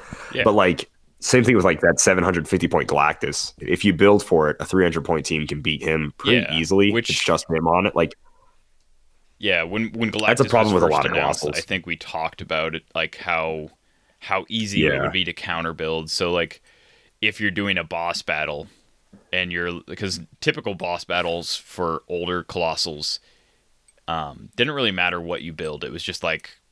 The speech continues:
Speaker 1: want something good because it's gonna be, like, a real tough slog.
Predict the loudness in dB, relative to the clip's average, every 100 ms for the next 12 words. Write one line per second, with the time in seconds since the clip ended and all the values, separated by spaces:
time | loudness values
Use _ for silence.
0 | _ -8 -4 -4 -2 -2 -2 -4 -4 -2
1 | 2 2 0 -6 -8 -8 -8 -8 -6 -4
2 | -4 -2 -2 -4 -4 -2 0 -2 -6 -4
3 | -4 -4 -4 0 2 0 -4